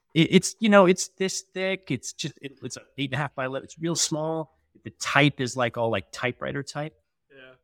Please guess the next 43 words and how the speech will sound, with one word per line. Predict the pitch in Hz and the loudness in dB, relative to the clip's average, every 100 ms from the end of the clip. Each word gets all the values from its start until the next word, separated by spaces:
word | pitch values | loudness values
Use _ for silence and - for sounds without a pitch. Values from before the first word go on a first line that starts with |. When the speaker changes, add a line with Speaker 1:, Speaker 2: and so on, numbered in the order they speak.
| _ | _
Speaker 1:
But | - 165 | -6 -2
you | 170 | -2
just | 190 - 110 | 0 -2 -4
read | 117 147 | -6 -6
these | 156 139 - | -8 -12 -12
letters, | 107 104 127 156 156 - | -12 -8 -6 -6 -8 -12
and | 107 120 | -8 -4
then | 117 107 - | -4 -6 -8
his, | 123 120 _ | -8 -8 _
his | 123 - | -8 -4
son's | 143 147 - | 0 0 -2
name, | 117 | -8
I | 110 | -8
think, | 110 | -10
is | 95 | -14
Bond. | 90 - 101 104 95 85 _ _ _ _ _ | -16 -14 -10 -8 -10 -12 _ _ _ _ _
And | 113 104 - | -6 -6 -4
so | 117 107 98 - _ | -4 -2 -4 -10 _
Speaker 2:
Okay. | 107 - _ _ | -20 -20 _ _
Speaker 1:
he'll, | 143 123 - - | 4 4 4 2
he'll, | 131 120 - _ _ _ _ | 4 4 0 _ _ _ _
his | - 123 | -6 -2
son | - - 180 156 120 | 2 10 10 10 8
will | 113 | 2
say, | - 107 | 0 0
"Hey, | 117 | 0
this | 107 - | 0 -2
is | 110 | -2
what | 104 107 | -6 -8
he | |
means, | 101 98 98 101 101 | -8 -8 -8 -8 -10
and | |
this | 98 | -10
is | 101 | -8
how | 104 | -6
you | 101 | -6
can | 101 | -8
apply | 98 - 139 | -10 -4 -2
it." | 95 _ _ - | -2 _ _ 0
And | 135 | 4
it's | 135 - | 4 6
like, | 127 - - - | 4 2 -20 -8
it's, | 139 - | -6 -6